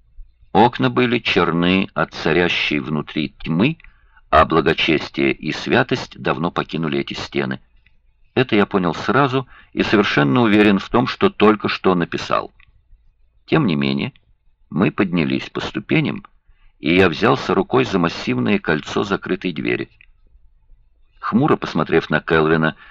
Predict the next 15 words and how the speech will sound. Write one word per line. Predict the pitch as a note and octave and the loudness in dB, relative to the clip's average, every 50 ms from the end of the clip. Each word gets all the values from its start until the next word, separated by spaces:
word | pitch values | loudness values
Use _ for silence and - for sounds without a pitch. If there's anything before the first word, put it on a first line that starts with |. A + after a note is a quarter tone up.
| - _ | -18 _
который | - E2 - F2+ F2+ E2+ | -4 0 4 4 4 6
был | C2+ F2 E2+ D#2+ D#2+ C#2+ - | 6 6 6 6 4 2 0
не | - F#2 F#2+ F#2 | 0 0 2 2
намного | F2 E2+ E2+ D#2+ D2 C#2 C2 C#2+ | 2 2 2 2 0 0 0 0
веселее | C2+ C2+ - - D2 C2+ D2+ C#2 | -2 -2 -2 -4 0 0 0 0
меня | C2+ C#2 C#2 C#2 C2+ | 0 -2 -2 -4 -4
самого, | - - E2 E2 F2 F#2+ C3+ E3 - _ _ _ _ _ _ _ _ _ _ _ | -4 -4 -2 0 2 2 2 2 0 _ _ _ _ _ _ _ _ _ _ _
я | - - - A2 D3 | -6 0 2 2 2
потянул | - A2 A2 - D2 C2+ D#2+ G#2+ C3 A2+ | 2 -2 -4 -2 -4 -2 -2 -2 -4 -4
дверь | - C2+ D#2+ G2+ G2+ G2 | -4 0 0 0 0 -2
на | F#2+ F2+ | -6 -8
себя. | - - - - B1 G#1 - - _ _ - _ _ _ _ _ _ - _ _ _ _ _ _ _ _ _ - | -6 -8 -8 -8 -8 -10 -10 -16 _ _ -20 _ _ _ _ _ _ -20 _ _ _ _ _ _ _ _ _ -2
«Интересно», — | E2+ G2 G2+ - C3 A#2+ G2 - - G2+ F2 | -2 -2 2 2 4 4 2 2 0 -4 -2
подумал | G2 F2+ G2 F#2+ F#2 F2 F2 | -2 0 0 0 2 2 2
я, — | F2 F2 E2+ | 2 2 0